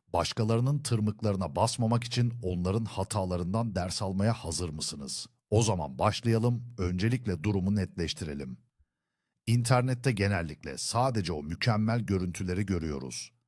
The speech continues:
Parlak biberler, futbol topu büyüklüğünde lahanalar ve tek bir yabani ot bile yok. Ama sahne arkasında kalan ter, ağrıyan sırt ve en önemlisi de büyük hayal kırıklığı.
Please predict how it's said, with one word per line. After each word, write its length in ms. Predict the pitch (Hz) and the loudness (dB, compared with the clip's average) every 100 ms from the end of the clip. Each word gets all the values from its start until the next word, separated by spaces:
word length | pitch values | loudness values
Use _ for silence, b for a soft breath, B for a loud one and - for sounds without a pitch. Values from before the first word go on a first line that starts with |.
| _ - | _ 0
Parlak 460 | 107 104 143 156 110 | 4 4 4 2 0
biberler, 600 | 90 82 71 64 - - _ - | 0 0 -4 -8 -12 -20 _ 0
futbol 440 | - - 123 107 | 2 4 2 0
topu 320 | - 110 135 | 0 -2 0
büyüklüğünde 800 | 107 98 - 98 101 101 120 92 | 0 0 0 -2 0 2 2 0
lahanalar 720 | 87 - 110 92 85 101 - - | 0 2 2 2 0 -2 -6 -10
ve 60 | 78 | -10
tek 380 | - 135 147 104 | -2 -2 0 -2
bir 100 | 95 | 0
yabani 500 | 90 90 87 90 117 | 0 0 0 0 0
ot 380 | 113 107 - 87 | 0 -2 -4 -8
bile 140 | 76 | -4
yok. 380 | 73 67 - - _ _ _ _ - | -4 -6 -12 -20 _ _ _ _ 0
Ama 200 | 107 147 | 4 4
sahne 380 | 151 131 107 156 | 4 2 4 4
arkasında 500 | 139 - 98 92 82 | 2 0 -2 -4 -4
kalan 340 | - 90 85 | -2 -2 -2
ter, 400 | - 123 127 123 - B B | 2 4 4 2 -12 B B
ağrıyan 500 | 101 98 98 95 78 | 2 2 2 0 -2
sırt 520 | 69 - 120 120 - - 85 | -6 -2 0 0 -4 -10 -10
ve 100 | 78 - | -4 2
en 140 | 127 | 4
önemlisi 540 | 123 95 92 85 - 90 | 4 2 0 -2 -2 -2
de 280 | 107 80 | -2 -2
büyük 260 | 87 98 - | -2 0 0
hayal 280 | 92 85 80 | 0 0 -2
kırıklığı. 580 | - 78 - 78 67 | -6 -10 -10 -10 -10